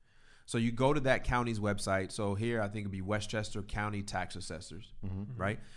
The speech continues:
Speaker 1: And then you would put in the address of the property, and it'll say, "Oh, this person owns that property."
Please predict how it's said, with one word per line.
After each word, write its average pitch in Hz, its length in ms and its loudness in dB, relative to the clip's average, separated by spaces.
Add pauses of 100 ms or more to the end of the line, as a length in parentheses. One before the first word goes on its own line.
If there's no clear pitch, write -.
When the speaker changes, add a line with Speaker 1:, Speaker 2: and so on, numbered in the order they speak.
(140)
Speaker 1:
And 104 180 -4
then 104 180 -2
you 101 140 0
would 101 240 -4
put 113 200 2
in 107 160 -2
the 101 100 0
address 107 440 2
of 98 60 -4
the 95 60 -4
property, 90 500 0
and 92 100 -6
it'll 92 100 -4
say, 95 320 -4
"Oh, 95 320 -2
this 101 160 -4
person 92 380 -4
owns 87 160 -6
that 85 160 -8
property." - 360 -6